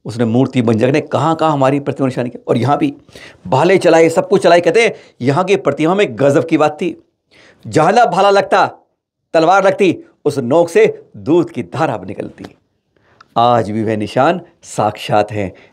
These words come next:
ऐसी और कोई प्रतिमा आप नहीं देख पाएंगे जहाँ पर इस तरह की, कहते हैं, किस तरह मूर्ति बन जगह ने किस तरह नष्ट करने की कोशिश की और किस तरह मूर्ति उसे कुछ नहीं हुआ और दूध की धारा से जिसका जवाब मिला, ऐसा मिला कि वो भाग खड़ा हुआ। कहानी रोचक है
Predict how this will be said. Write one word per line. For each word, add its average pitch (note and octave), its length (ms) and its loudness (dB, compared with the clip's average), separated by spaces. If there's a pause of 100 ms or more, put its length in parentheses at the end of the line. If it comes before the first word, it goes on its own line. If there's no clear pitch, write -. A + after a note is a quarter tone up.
ऐसी A2+ 280 -2 (100)
और A#2 240 2
कोई A2+ 160 -6
प्रतिमा - 300 -4
आप G2 80 -2
नहीं C3+ 100 2
देख C#3 160 0
पाएंगे D#3+ 300 4 (300)
जहाँ A#2+ 220 -4
पर - 260 -6
इस D3 160 -8
तरह A#2+ 120 -4
की, A#2+ 120 -12
कहते B2 220 -2
हैं, B2 100 0
किस - 180 -2
तरह A#2+ 120 2
मूर्ति B2+ 300 0
बन A#2+ 100 2
जगह C3+ 140 2
ने G3 120 2 (340)
किस A3 220 2
तरह F3+ 260 4
नष्ट D3+ 300 0
करने F3 200 4
की F3+ 40 2
कोशिश F3+ 240 2
की A#3 160 2 (300)
और B2 120 0
किस - 260 -2
तरह B2+ 140 2
मूर्ति A#2 300 -4
उसे G#2+ 220 -2 (300)
कुछ D#3+ 160 0
नहीं C#3+ 140 4
हुआ A#2 160 2 (400)
और A2+ 100 0
दूध C3 400 0
की A#2+ 140 -4
धारा A2+ 280 0
से G#2+ 100 -4
जिसका G#2 220 -4
जवाब C#3+ 260 0
मिला, G3 280 2 (340)
ऐसा C3+ 300 0
मिला E3+ 280 2
कि - 360 -10
वो G#2 140 -6 (100)
भाग A#2 420 -6
खड़ा B2 340 -2
हुआ। - 240 -14 (640)
कहानी D#3+ 260 2
रोचक A#2 340 -2
है - 120 -12